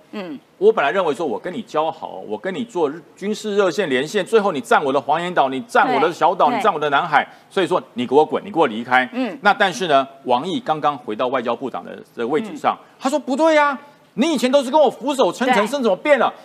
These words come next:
Speaker 2: 一定是谁？一定美国。”
Speaker 1: 一定是美国。
Speaker 2: 所以他讲说：“我中国外交部的王毅啊，我要跟美国喊话，喊什么话呢？”美国及其盟友为了自身的政治利益，
Speaker 1: 嗯。
Speaker 2: 故意挑拨中菲关系，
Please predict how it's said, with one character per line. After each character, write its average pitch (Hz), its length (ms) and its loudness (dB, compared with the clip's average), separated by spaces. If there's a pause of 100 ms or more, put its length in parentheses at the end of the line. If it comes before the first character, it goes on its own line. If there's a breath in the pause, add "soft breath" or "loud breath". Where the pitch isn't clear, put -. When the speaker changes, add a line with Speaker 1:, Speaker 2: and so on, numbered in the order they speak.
(320 loud breath)
Speaker 2:
一 247 160 2
定 302 160 2
是 240 160 0
谁？ 160 160 2
一 196 60 -2
定 262 100 2
美 180 180 2
国。” 143 220 4
Speaker 1:
一 - 0 -
定 453 80 2
是 415 80 -6
美 320 160 -6
国。 220 180 -2
Speaker 2:
所 254 80 2
以 254 60 6
他 247 100 6
讲 233 200 2
说 214 280 2 (260)
：“我 117 160 -4
中 220 220 0
国 135 120 0
外 151 100 4
交 139 160 2
部 147 100 -4
的 131 120 0
王 92 200 -8
毅 151 120 -8
啊， 196 100 -6
我 113 80 -2
要 170 100 4
跟 247 160 2
美 214 280 -2
国 147 260 2
喊 120 240 0
话， 170 160 4
喊 170 160 0
什 202 100 -2
么 175 80 0
话 233 140 6
呢？” 190 180 0 (540 soft breath)
美 285 240 2
国 311 260 4
及 302 220 -2
其 269 220 -2
盟 277 400 2
友 226 420 4 (100)
为 302 140 2
了 254 140 4
自 320 320 0
身 285 160 -2
的 277 100 2
政 370 440 2
治 277 180 -2
利 269 160 2
益， 262 320 2
Speaker 1:
嗯。 269 320 0
Speaker 2:
故 320 300 6
意 302 180 2
挑 294 420 4
拨 339 260 6
中 349 300 0
菲 330 200 2
关 311 200 4
系， 262 240 -4